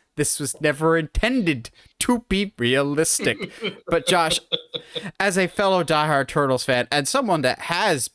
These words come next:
Speaker 1: been on board with this since before it was popular, hipster Turtle Josh, what do you think of this trailer?
Speaker 2: Which,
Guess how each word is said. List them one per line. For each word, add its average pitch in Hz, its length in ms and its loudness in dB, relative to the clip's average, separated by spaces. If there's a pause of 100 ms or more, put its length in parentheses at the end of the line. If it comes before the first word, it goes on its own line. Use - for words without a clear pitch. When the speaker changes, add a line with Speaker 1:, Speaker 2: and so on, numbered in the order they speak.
(120)
Speaker 1:
been 175 180 2
on 226 240 2
board 190 340 0
with 160 120 -14
this 127 220 2
since - 340 -2
before 202 520 2
it 139 60 -2
was 175 140 0
popular, 123 680 0 (280)
hipster 175 340 0
Turtle 151 260 2
Josh, 113 520 0 (520)
what 156 120 2
do 165 60 2
you 160 60 0
think 151 160 0
of 131 40 -4
this 123 120 -2
trailer? 104 400 -2 (440)
Speaker 2:
Which, - 460 -2